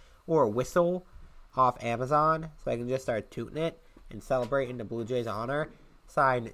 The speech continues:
George Springer to a six-year, hundred and fifty million dollar contract. They also signed Kirby Yates and Tyler Chatwood to one-year deals at five point five and three million dollars, respectively.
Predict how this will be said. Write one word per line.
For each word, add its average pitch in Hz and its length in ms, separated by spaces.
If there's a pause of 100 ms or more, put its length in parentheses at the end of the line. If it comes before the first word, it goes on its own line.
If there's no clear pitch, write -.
George 170 420
Springer 180 580
to 143 200
a 120 140
six-year, 190 720
hundred 180 320
and 165 100
fifty 175 360
million 156 560
dollar 151 340
contract. 165 920
They 131 100
also 143 240
signed 135 300
Kirby 143 240
Yates 135 420
and 127 180
Tyler 113 240
Chatwood 113 440
to 113 80
one-year 107 480
deals 120 360 (360)
at - 180
five 160 260
point 139 200
five 139 340
and 101 240
three 120 200
million 110 360
dollars, 104 380
respectively. 139 960